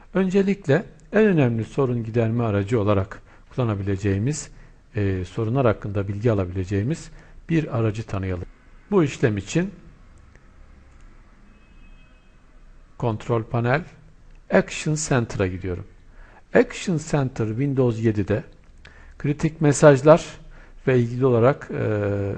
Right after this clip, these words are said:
performansları izleyebileceğimiz, e, ve buradan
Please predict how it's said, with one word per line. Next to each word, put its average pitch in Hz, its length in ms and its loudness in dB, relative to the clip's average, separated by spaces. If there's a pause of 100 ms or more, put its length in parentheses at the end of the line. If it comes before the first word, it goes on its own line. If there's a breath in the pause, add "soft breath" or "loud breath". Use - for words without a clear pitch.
(140)
performansları 117 1000 0 (440 loud breath)
izleyebileceğimiz, 110 1120 0 (400 soft breath)
e, - 60 0 (640)
ve 110 160 -4
buradan 131 360 2